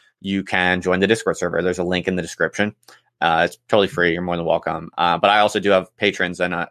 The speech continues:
I always try to thank my patrons. So, um, to be honest, I'm so grateful to the patrons because really I wouldn't be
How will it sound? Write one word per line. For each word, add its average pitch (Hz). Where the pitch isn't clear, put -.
I 90
always 92
try 90
to 85
thank 85
my 85
patrons. 90
So, 82
um, 85
to 131
be 135
honest, 135
I'm 107
so 147
grateful 123
to 104
the 92
patrons 104
because 95
really 127
I 123
wouldn't 110
be 113